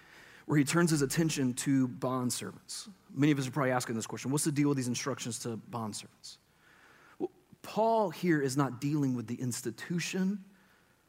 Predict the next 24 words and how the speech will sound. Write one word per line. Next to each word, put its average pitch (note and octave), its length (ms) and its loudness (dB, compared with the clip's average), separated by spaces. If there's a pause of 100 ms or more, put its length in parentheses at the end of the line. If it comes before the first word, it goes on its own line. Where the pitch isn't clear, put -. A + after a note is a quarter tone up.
(240)
of - 160 -8
slavery. F3 680 -2 (1120)
They D3 80 6
have C#3 160 4
no D3+ 240 6
concept D3 580 0
or B2 60 -4
very C#3+ 320 2
little B2+ 360 2
idea G#2+ 680 -6 (360)
in C3+ 480 4 (180)
the A2 120 -2
New C3 160 4
Testament G#2+ 800 -4
of A2+ 340 -4
this - 320 -6
American A2 640 -2
slave A2+ 320 -4
trade G2 300 -8
that G2+ 60 -8
we A2 160 -6
often - 380 -10
talk - 300 -16
about. F#2 260 -14